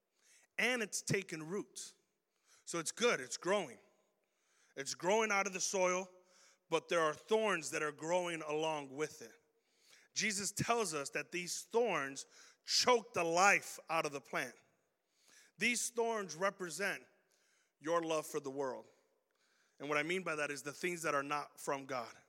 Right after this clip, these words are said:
The desires of things that the world offers rather than the things that God offers. Things like money, relationships, selfishness,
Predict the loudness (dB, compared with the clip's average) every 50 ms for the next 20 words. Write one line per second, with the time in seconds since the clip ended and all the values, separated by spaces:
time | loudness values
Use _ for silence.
0 | _ _ _ _ _ _ _ _ _ _ _ _ _ _ _ _ _ -8 -6 -2
1 | -2 0 2 2 4 6 6 6 6 6 4 0 -4 -6 -2 0 0 0 0 0
2 | -4 0 2 4 4 4 2 -2 -14 -20 -20 _ _ 2 2 4 4 4 6 6
3 | 6 6 4 4 2 2 2 2 0 -2 -6 -6 -4 -4 -4 -4 -2 -4 -6 -8
4 | -10 -12 -10 -10 -10 -10 -8 -8 -10 -8 -6 -6 -6 -6 -6 -6 -8 -10 -12 -14
5 | -16 -16 -16 -18 -20 -20 -20 _ _ _ _ _ _ _ _ _ _ _ _ _
6 | _ _ _ _ _ _ -4 -2 0 0 0 -2 0 2 4 4 4 4 0 -8
7 | -20 -20 -20 _ _ _ -8 -4 -4 -2 -2 -2 -2 -2 -2 -2 -2 0 0 0
8 | 0 0 -2 -4 -4 -4 -4 -2 -2 -2 -4 -4 -4 -4 -2 0 -2 -2 -2 -6
9 | -8 -8 -8 -6 -6 -6 -6 -6 -6 -10